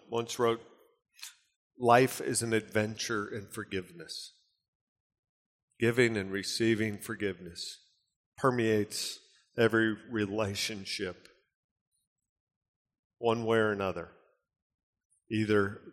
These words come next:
the forgiveness aspect, which is the most powerful relational force on earth, I believe, or unforgiveness, probably the most damaging thing we can experience in a relationship. In Matthew chapter eighteen,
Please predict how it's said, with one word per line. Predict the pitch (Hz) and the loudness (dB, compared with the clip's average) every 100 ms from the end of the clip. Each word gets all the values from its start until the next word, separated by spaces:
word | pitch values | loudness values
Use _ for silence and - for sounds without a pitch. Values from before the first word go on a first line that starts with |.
| _ | _
the | 107 | -16
forgiveness | - 107 110 117 117 113 101 | -4 -2 6 6 6 2 6
aspect, | 107 101 - - 101 - - - | 6 6 4 2 2 2 -8 -14
which | 107 - | -12 -10
is | 98 | -10
the | 98 | -4
most | 101 92 - | -2 -2 -4
powerful | - 113 107 101 113 | 0 2 4 0 -2
relational | 101 101 95 110 117 - 95 | -2 2 4 2 0 -4 -6
force | - 101 104 95 | -4 -2 -2 -2
on | 98 92 | -4 -4
earth, | 101 107 104 | -2 -2 -4
I | |
believe, | 92 92 92 92 104 - - - - - | -4 -2 -2 -2 -4 -10 -20 -20 -16 -2
or | 110 104 | 0 2
unforgiveness, | 110 120 - 95 95 85 - - - - _ _ _ _ _ _ _ - | 2 0 -6 -6 -6 -6 -10 -6 -6 -8 _ _ _ _ _ _ _ 2
probably | 117 117 110 | 6 6 4
the | 107 | 4
most | 104 98 107 | 0 -2 -2
damaging | 104 110 104 - 95 90 | 0 0 -2 -4 -8 -6
thing | 101 110 95 87 | -2 0 -2 -6
we | 95 | -10
can | 92 98 | -8 -10
experience | 90 - 117 107 98 - | -10 -4 -2 -2 -4 -6
in | |
a | 98 | -4
relationship. | 92 95 107 - 90 - 90 - _ _ _ _ _ _ - - - _ _ _ _ _ _ | 0 2 2 0 -10 -10 -10 -12 _ _ _ _ _ _ -20 -20 -20 _ _ _ _ _ _
In | 113 110 | -4 6
Matthew | 120 131 - | 8 8 6
chapter | 131 135 120 - 117 95 - - - | 4 8 8 6 0 0 -6 -16 0
eighteen, | 147 135 - - 143 123 120 127 | 4 4 2 2 4 4 2 -4